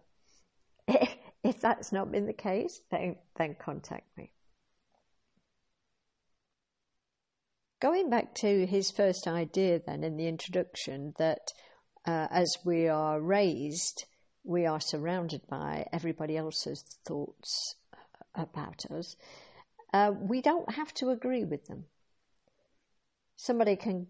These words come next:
give us their opinion about us, but we don't have to agree with it.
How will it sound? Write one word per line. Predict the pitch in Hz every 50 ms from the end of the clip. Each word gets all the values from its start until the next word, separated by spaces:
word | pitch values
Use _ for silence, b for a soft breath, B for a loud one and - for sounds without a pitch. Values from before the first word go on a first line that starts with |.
| _ _ _
give | - 285 330 -
us | - - - -
their | 170 147 139
opinion | 135 135 - 156 147 143 135 135 143 -
about | - - 143 139 139 - -
us, | 208
but | - - - 233 - - - 165
we | 190 226 233 240
don't | 240 254 247 254 254 233 -
have | - 196 185 - -
to | - - 175 175
agree | 170 165 - - 160 170 170 160 151 143 135 165 180 - _ _ _ _ _ _ _ _ _
with | 160 160 156 -
it. | - - - _ _ - -